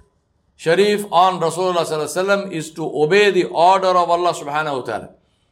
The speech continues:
and the way to show our love for Muhammad sallallahu alaihi wasallam. Rasulullah sallallahu alaihi wasallam told us that this, that this salam, this salah and salam which we send is conveyed to him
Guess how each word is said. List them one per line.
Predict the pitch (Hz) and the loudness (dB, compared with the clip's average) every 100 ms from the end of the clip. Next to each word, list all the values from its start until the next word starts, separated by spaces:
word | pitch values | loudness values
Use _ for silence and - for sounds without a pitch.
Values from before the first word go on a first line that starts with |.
| _ | _
and | - 147 156 | -2 -2 0
the | 143 | 0
way | 135 185 196 | 2 4 4
to | 185 151 | 2 -4
show | - 170 185 180 | -4 -2 0 0
our | 147 156 151 135 | 0 0 0 -2
love | 127 156 156 | 0 -2 -2
for | 156 143 | -4 -4
Muhammad | 127 127 139 139 | -4 -8 -6 -8
sallallahu | - 131 123 120 107 | -8 -6 -2 -2 -2
alaihi | |
wasallam. | - 113 90 - _ _ _ _ _ _ _ | -6 -8 -10 -20 _ _ _ _ _ _ _
Rasulullah | 127 147 208 208 | -4 0 0 0
sallallahu | 180 175 | 0 0
alaihi | 165 185 | 0 0
wasallam | 180 180 | 0 0
told | 185 190 | 2 4
us | 196 196 - | 4 2 -2
that | 160 156 | -6 -4
this, | 147 135 - | -6 -6 -8
that | - 135 135 | -6 -6 -2
this | 180 - | -2 -2
salam, | 180 190 202 156 117 | 0 4 4 2 -4
this | 151 - | -8 -4
salah | 151 175 160 | 0 0 0
and | 151 | -4
salam | 156 170 165 | 0 0 0
which | 151 | -4
we | 139 131 | -8 -8
send | 160 185 185 | 0 0 0
is | 143 - | -6 -6
conveyed | 139 151 175 190 185 | -4 -2 0 0 -2
to | 175 | -4
him | 156 180 110 - | -4 -4 -6 -14